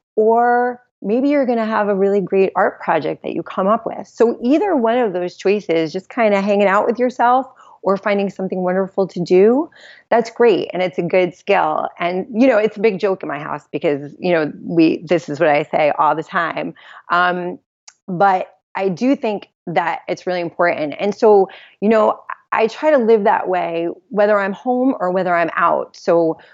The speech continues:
you know, if we're at a restaurant and we're waiting for our meals, even when my children were very young,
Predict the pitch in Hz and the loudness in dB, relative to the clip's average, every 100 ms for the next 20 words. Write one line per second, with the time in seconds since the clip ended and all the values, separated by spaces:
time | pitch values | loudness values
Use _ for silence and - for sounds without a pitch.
0 | _ - 196 185 185 180 190 185 208 226 | _ -4 0 2 0 2 2 4 2 0
1 | - 202 196 185 - 165 151 151 151 - | -2 0 0 -2 -6 -8 -6 -6 -8 -4
2 | 175 175 170 160 160 175 175 175 196 254 | -4 -2 -4 -2 -2 0 0 2 2 4
3 | 320 247 208 185 196 170 175 165 175 170 | 6 4 2 0 -6 -4 -4 0 0 0
4 | 170 170 156 | 0 0 0